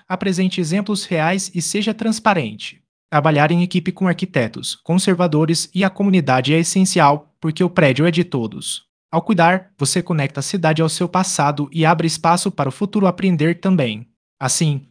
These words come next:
cada monumento permanece vivo para você, para sua família e para as futuras crianças que vão ver e sentir a história. Perguntas frequentes, "o que fazem os engenheiros de restauração de patrimônio?"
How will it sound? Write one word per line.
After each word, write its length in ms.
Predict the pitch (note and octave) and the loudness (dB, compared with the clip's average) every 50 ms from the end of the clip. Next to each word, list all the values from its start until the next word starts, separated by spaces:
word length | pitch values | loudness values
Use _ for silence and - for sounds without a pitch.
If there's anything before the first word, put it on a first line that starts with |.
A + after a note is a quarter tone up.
| _ | _
cada 240 | - - G#3 F#3+ G#3+ | -2 0 2 2 2
monumento 460 | G3 G3 G3 F#3+ F3+ E3 D#3+ D#3 E3 | 2 4 4 4 4 2 0 0 -4
permanece 580 | D#3 - F#3 F#3 F#3 F#3 E3+ E3 F3+ F3 - F#3+ | -4 -2 0 2 2 4 4 2 2 2 0 0
vivo 240 | C#3 D#3 F#3 F#3+ G#3 | 0 0 0 0 0
para 200 | G3+ F#3+ F3 F3 | 0 0 -2 0
você, 360 | D3 E3+ F3 - - D3 C#3 | 0 0 -2 0 0 -2 -4
para 280 | D3 C#3+ - E3+ D#3+ D#3 | -4 -4 -2 -2 0 0
sua 200 | D3 - E3+ F3+ | 0 0 -2 -2
família 540 | F3 - A3+ G#3+ F#3 E3+ E3+ E3 D#3+ E3 D#3+ E3 | 0 2 2 2 4 2 2 2 2 2 0 0
e 80 | F3+ E3+ | -2 -2
para 180 | - E3+ E3+ | 0 0 0
as 80 | D#3 - | -2 -2
futuras 400 | - G3+ F#3 - G3+ G3 F#3+ - | -4 -6 -4 -2 0 0 0 -2
crianças 540 | - - F3+ F3+ E3 E3 F3 - F#3 F3+ - | -2 0 2 2 2 2 2 0 -2 -4 -2
que 120 | - F#3+ | -2 0
vão 200 | D#3 F3+ G3 G3 | 0 2 2 2
ver 340 | D3 D3 D#3 E3+ F3+ F3+ F3+ - | 4 4 4 4 2 0 -2 -4
e 100 | F3+ D#3 | -4 -2
sentir 320 | - G3 F3+ - G#3 G3 | 0 0 0 2 2 2
a 40 | G3 | 2
história. 540 | F#3+ - - D#3+ B2 A2 G#2+ A2 G#2+ A2 - _ _ _ _ _ _ | 0 0 0 -2 -2 -2 -2 -4 -8 -10 -12 _ _ _ _ _ _
Perguntas 480 | - G3 F#3+ E3+ F#3+ G#3+ A3 A3 F#3+ - | 0 2 2 4 4 4 4 4 0 0
frequentes, 560 | - G#3 G#3 G3+ G#3 F#3 F3+ F#3 F#3+ F#3 - - | 0 0 -2 0 2 2 4 4 4 2 2 0
"o 60 | G3+ | 0
que 120 | - A3 | 0 0
fazem 320 | G#3 - G#3+ F#3+ F3 F3 E3 | 2 2 4 4 4 4 2
os 100 | D3 E3+ | 4 4
engenheiros 420 | F3+ D#3+ F3 E3+ F3+ F3+ F3+ E3 | 4 4 6 4 4 4 4 2
de 80 | D3+ C#3+ | 2 2
restauração 540 | B2+ B2 - - D3 C3+ C3+ - - D#3+ E3 | 0 0 0 0 0 2 2 2 2 2 2
de 80 | D#3+ | 2
patrimônio?" 800 | D#3 D#3 E3 E3 - F3+ F#3+ E3+ D3+ C#3+ C#3 D3 E3+ G3 D#3 A#2 | 2 0 0 -2 0 0 2 2 2 2 2 2 0 0 0 -2